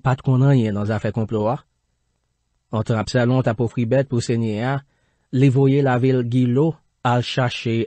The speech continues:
Achitofèl ki te yonn nan konseye David yo. Konplo a t'ap pran fòs. Patizan Absalon yo t'ap vin pi plis. David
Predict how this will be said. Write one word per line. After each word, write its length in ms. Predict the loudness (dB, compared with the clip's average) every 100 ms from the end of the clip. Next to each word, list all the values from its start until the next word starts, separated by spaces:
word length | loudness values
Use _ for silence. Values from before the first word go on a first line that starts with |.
| -4
Achitofèl 1000 | -6 -4 -2 0 0 0 0 2 -2 -6 -16 _ _ _
ki 100 | -2
te 140 | 0
yonn 320 | 2 2 2 0
nan 100 | -4
konseye 360 | -4 -2 -2
David 320 | -2 -4 -2 -2
yo. 100 | -4 -8 _ _ _ _ _ _ _ 0
Konplo 480 | 2 2 2 2 2
a 80 | 0
t'ap 180 | 0 -2 -2
pran 180 | -2 0
fòs. 540 | 0 0 0 -4 -8 -10 -10 _ _ _ _ _
Patizan 520 | -4 0 0 0 0 -2
Absalon 560 | -6 -2 0 0 0
yo 320 | 0 0 0 -4 _ _
t'ap 160 | -4
vin 200 | -2 -4
pi 140 | -4 -4
plis. 560 | -2 -4 -8 -18 -20 _ _ _ _ _ _ _ _ _ _ _ _ _ _ _ _ _ _ _
David 720 | -2 2 4 2 2 2 4